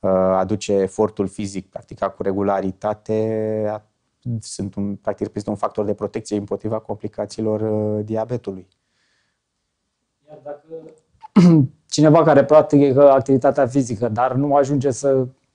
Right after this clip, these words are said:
Speaker 2: acumuleze o sută cincizeci de minute pe săp-, pe săptămână, uh, poate beneficia de efectele, uh, activității fizice? Adică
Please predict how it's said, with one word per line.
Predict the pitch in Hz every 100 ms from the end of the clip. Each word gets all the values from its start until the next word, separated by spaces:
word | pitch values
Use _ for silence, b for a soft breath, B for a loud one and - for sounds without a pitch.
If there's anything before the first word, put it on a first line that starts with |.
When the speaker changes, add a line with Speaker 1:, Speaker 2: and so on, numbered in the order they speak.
| _
Speaker 2:
acumuleze | 120 110 123 131 135 123 127 123 _
o | 131
sută | -
cincizeci | 113 135 123
de | 120
minute | 120 131 120 113
pe | 117 117 113
săp-, | - 113 _ _ _
pe | 127 120 113
săptămână, | 107 113 - 123 135 120 117 _ b b b b b b _
uh, | 135 135 127 127 127 B B B _
poate | _ 151 151 156
beneficia | 135 147 135 143 131 156
de | 127 139 139 135 127 127 _
efectele, | 139 135 165 151 156 139 131 127 127 _ _ _ _ _ _ _ _ _
uh, | - 131 127 120
activității | 127 - 113 123 170 160 135
fizice? | 135 196 151 -
Adică | 117 117 123